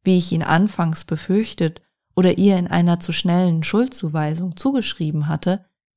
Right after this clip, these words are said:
begegnet mir gar nicht so sehr. Ich habe das Gefühl,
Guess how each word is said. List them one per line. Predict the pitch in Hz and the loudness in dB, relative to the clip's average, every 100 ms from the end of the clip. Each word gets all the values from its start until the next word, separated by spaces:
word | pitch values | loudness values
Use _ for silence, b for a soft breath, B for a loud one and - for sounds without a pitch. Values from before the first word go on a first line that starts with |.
| - | 0
begegnet | 180 165 151 170 175 | 2 2 0 -4 -4
mir | 196 | -4
gar | 180 185 226 | 0 0 2
nicht | 226 - | 0 -4
so | 151 | -6
sehr. | 156 147 143 - _ _ _ _ _ _ _ _ _ _ _ _ _ _ _ _ | -4 -4 -6 -10 _ _ _ _ _ _ _ _ _ _ _ _ _ _ _ _
Ich | 185 - | -4 2
habe | 175 185 | 2 4
das | 185 170 - | 2 -2 -4
Gefühl, | 147 - 160 180 226 | -4 2 4 4 2